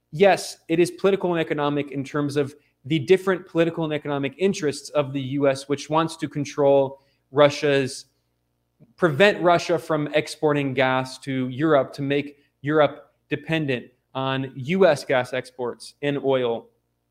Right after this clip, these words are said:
It wants to get access to, to the Chinese markets that Russia has access to.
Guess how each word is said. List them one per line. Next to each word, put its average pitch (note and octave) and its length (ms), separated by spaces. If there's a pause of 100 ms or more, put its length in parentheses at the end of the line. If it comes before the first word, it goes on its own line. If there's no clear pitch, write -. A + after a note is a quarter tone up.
(640)
It D#3 100
wants F3 340
to E3 400
get F3 160
access E3+ 560
to, D#3 420 (640)
to E3+ 120
the D#3+ 100
Chinese E3 460
markets C#3 400
that C#3+ 80
Russia C3+ 280
has A#2+ 100
access A#2 440
to. A#2+ 220